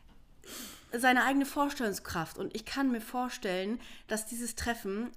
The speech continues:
unfassbar lustig wird, dass wir viel zu bereden haben, dass er plötzlich, ähm, voll aus dem Nähkästchen plaudert, dass das Essen super lecker ist. Also, dass man sich wirklich,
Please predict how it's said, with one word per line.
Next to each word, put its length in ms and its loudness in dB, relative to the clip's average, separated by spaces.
unfassbar 480 2
lustig 500 -2
wird, 180 -2
dass 200 -8
wir 80 -6
viel 240 0
zu 160 -4
bereden 500 0
haben, 320 4
dass 160 -2
er 220 -2
plötzlich, 680 -2
ähm, 340 0
voll 320 0
aus 140 0
dem 100 4
Nähkästchen 520 0
plaudert, 560 0
dass 140 -6
das 260 -4
Essen 400 -2
super 400 -2
lecker 300 -2
ist. 100 -6
Also, 300 -2
dass 160 -8
man 140 -2
sich 160 -4
wirklich, 420 -6